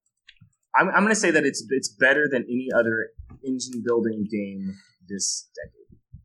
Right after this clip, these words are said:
Uh, and this includes Terraforming Mars. I gotta say it. Uh, Wingspan, I think, just does it the best. What's made the most impressive is the fact that all, you know, all these game cards, there's hundreds of them. They all have different powers, and maybe not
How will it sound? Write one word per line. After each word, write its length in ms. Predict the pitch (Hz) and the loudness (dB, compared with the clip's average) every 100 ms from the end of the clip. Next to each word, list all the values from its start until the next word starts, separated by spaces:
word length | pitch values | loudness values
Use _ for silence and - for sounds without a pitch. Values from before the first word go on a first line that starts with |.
| _ - - - | _ -20 -12 0
Uh, 360 | 113 101 95 87 - _ 139 | 4 6 4 2 -4 _ -4
and 120 | 139 | 0
this 160 | 151 | 2
includes 560 | 170 - 165 147 135 - 131 | 2 2 4 6 4 2 2
Terraforming 460 | 120 - 113 101 | 2 2 0 2
Mars. 320 | 95 78 69 - | 0 -2 -4 -4
I 40 | 98 | 0
gotta 120 | 92 | 0
say 140 | 82 | -2
it. 160 | 76 - - - - 110 | -10 -14 -20 -20 -2 4
Uh, 360 | 104 95 87 82 _ 117 | 6 6 4 0 _ 2
Wingspan, 400 | 139 139 143 131 | 4 4 2 4
I 100 | 113 | 2
think, 220 | 123 117 | 0 -2
just 200 | 107 - | -4 0
does 180 | 104 101 | 0 0
it 80 | 101 | -2
the 60 | |
best. 420 | 92 90 80 - 117 | -2 0 -2 -4 -6
What's 280 | 120 - 147 151 - 147 | -4 -4 -6 -10 -14 -2
made 220 | 160 185 | 2 4
the 60 | 160 | 6
most 280 | 135 151 175 | 6 6 4
impressive 420 | 156 151 170 170 | 4 2 2 -4
is 100 | 156 | -6
the 80 | 120 | -2
fact 160 | 120 - | 0 0
that 80 | 131 | 0
all, 320 | 110 123 127 127 | 4 4 2 0
you 60 | |
know, 80 | 123 | 2
all 140 | 110 | 4
these 140 | 139 110 | 2 -2
game 220 | 101 107 110 | -4 -4 -4
cards, 220 | 82 - | -8 -8
there's 180 | 92 - | -14 -2
hundreds 300 | 123 120 117 | 0 0 0
of 140 | 117 104 | -2 0
them. 340 | 107 104 101 _ - | 0 0 -2 _ -2
They 60 | 110 | 2
all 120 | 113 | 4
have 160 | 107 101 | 2 0
different 400 | 117 - 117 107 107 | -4 -2 -4 0 2
powers, 260 | 113 113 | 4 4
and 120 | 123 165 | 2 2
maybe 180 | 180 | 4
not 120 | 143 | 4